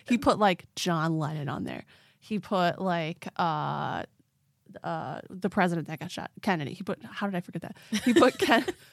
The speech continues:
Speaker 1: just the picture of Jackie Onassis holding his hair.
Speaker 2: Yeah.
Speaker 1: He put that on there. Um, he put a picture of Jesus on the cross, but he put a smiley face on him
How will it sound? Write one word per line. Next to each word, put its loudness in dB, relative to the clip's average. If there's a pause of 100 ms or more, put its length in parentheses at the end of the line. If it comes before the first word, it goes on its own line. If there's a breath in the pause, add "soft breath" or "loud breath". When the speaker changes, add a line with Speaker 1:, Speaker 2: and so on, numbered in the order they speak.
(200 loud breath)
Speaker 1:
just 6
the 4
picture 2
of 6
Jackie 2
Onassis 0
holding 0
his -2
hair. -8 (220)
Speaker 2:
Yeah. -6
Speaker 1:
He 0
put 0
that 4
on -4
there. -6
Um, 0
he -2
put 0
a -2
picture -2
of 0
Jesus 0
on 2
the 0
cross, -2
but -2
he -2
put -6
a -2
smiley -4
face -4
on 0
him 0